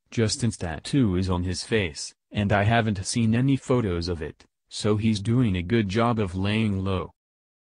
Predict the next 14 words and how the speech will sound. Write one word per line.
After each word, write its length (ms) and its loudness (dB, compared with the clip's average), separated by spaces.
He 120 0
went 300 0
on 180 2
to 140 0
describe 540 0
the 100 2
new 240 2
ink, 260 -8
adding, 320 0
"It's 180 -2
really 320 2
thin 240 0
and 240 0
delicate. 580 -2